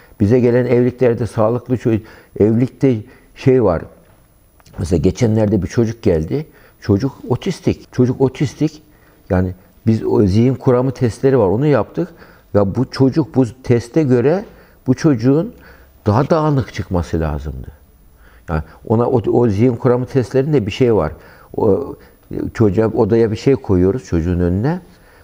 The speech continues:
Odaya çıktıktan sonra onu, o, onun yerini değiştiriyoruz.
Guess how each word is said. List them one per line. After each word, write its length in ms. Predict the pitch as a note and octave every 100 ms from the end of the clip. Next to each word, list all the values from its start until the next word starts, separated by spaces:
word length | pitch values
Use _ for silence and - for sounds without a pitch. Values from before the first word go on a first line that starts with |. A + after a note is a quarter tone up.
| -
Odaya 320 | A#2 A2+ C3
çıktıktan 600 | - - - - D#3 D3
sonra 300 | - A#2+ G#2+
onu, 280 | G#2+ C3 F3+ - _ _ _ _ -
o, 180 | B2 C3 - -
onun 180 | A#2 C#3+
yerini 420 | A#2 A2+ B2 A#2
değiştiriyoruz. 760 | A#2+ G2 - G#2+ F#2 D2 -